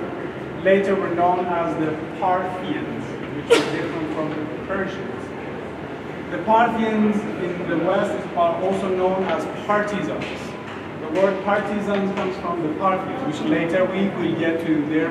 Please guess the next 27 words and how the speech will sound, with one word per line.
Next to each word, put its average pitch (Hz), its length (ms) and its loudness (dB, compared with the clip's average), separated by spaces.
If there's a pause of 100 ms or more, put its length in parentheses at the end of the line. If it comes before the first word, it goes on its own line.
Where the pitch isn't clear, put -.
part. 175 240 4 (480)
They 156 80 -6
were 151 180 -4
almost, 160 460 0 (540)
uh, 135 500 -2 (400)
first 180 280 0
and 156 100 -4
second 170 480 -2
century 170 420 -2 (100)
B 156 160 0
C. 151 220 -4 (1300)
Then 214 260 6
we 220 120 2
have 208 300 4
the 196 100 2
Medians 208 800 6
or 180 160 4
the 180 140 2
Medes 202 440 4
who 175 300 2
lived 175 420 0
on 165 200 -2
the 160 100 0
western 208 560 4
side 170 400 2
of 156 180 -2
Iran. - 280 -2